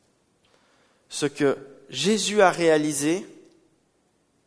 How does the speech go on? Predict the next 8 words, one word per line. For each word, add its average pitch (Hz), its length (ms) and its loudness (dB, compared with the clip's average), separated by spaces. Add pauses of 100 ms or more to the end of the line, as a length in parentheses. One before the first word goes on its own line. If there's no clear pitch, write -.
(2500)
c'est 139 220 -6
comme 214 280 2
si, 202 480 -2 (360)
mais 135 140 -6
pas, 175 260 0
mais 135 200 -4
comme 180 300 -4
si 190 360 -6